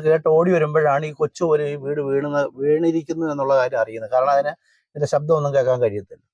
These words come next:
അപ്പൊ അധികൃതരുടെ ഭാഗത്തു നിന്നുണ്ടായിരിക്കുന്ന വലിയൊരു വീഴ്ചയാണ്. എത്രയും പെട്ടെന്ന് ഇവർക്ക് വീട് കൊടുത്തില്ലെങ്കിൽ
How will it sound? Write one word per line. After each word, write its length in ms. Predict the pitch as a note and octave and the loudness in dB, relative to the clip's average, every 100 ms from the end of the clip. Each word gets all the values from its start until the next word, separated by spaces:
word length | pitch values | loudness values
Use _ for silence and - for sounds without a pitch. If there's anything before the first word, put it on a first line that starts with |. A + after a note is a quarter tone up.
| _ _ _ _ - | _ _ _ _ -8
അപ്പൊ 140 | C#3+ D3 | 0 2
അധികൃതരുടെ 580 | D3+ E3 F3 F3+ F3 B2+ | 4 4 4 6 4 4
ഭാഗത്തു 280 | D#3 D#3+ E3 | 4 2 2
നിന്നുണ്ടായിരിക്കുന്ന 640 | E3 D3+ D3+ D3+ D3 D3+ C#3+ | -2 2 4 4 0 -2 0
വലിയൊരു 300 | C#3 D#3 D3 C3+ | 0 0 0 -4
വീഴ്ചയാണ്. 520 | C#3+ - D#3 B2+ C#3 - _ _ _ | -6 -2 -2 -2 -6 -14 _ _ _
എത്രയും 400 | C#3 - F3+ F3 | 0 4 4 6
പെട്ടെന്ന് 300 | D#3+ C#3+ D#3 D3 | 4 2 2 2
ഇവർക്ക് 220 | D3+ D3+ | 2 2
വീട് 140 | D3+ E3 | 2 4
കൊടുത്തില്ലെങ്കിൽ 460 | E3 C#3 C#3+ C#3+ D#3 | 4 2 0 -2 0